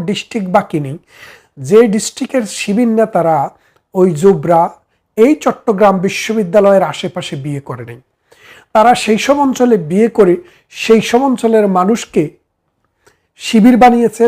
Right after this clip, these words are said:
জামাত বানিয়েছে এবং সেইভাবেই কিন্তু তারা এই চট্টগ্রামের বিশ্ববিদ্যালয় ক্যাম্পাসটিকে কঠিনভাবে নিয়ন্ত্রণ করে। আওয়ামী লীগের সময়ে শিবিরকে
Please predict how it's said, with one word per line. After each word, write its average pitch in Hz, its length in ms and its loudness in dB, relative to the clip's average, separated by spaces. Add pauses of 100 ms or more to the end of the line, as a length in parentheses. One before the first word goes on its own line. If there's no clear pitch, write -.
(120)
জামাত 196 300 4 (100)
বানিয়েছে 190 420 -2 (580)
এবং 233 140 4 (220)
সেইভাবেই 226 640 6 (100)
কিন্তু 180 340 0 (460)
তারা 196 160 4 (180)
এই 214 80 4 (120)
চট্টগ্রামের 180 640 -2 (100)
বিশ্ববিদ্যালয় 185 800 -2
ক্যাম্পাসটিকে 170 720 -8 (540)
কঠিনভাবে 220 840 4
নিয়ন্ত্রণ 139 400 -6 (120)
করে। 120 140 -18 (800)
আওয়ামী 202 240 6
লীগের 269 340 -2
সময়ে 247 320 0 (460)
শিবিরকে 214 480 -4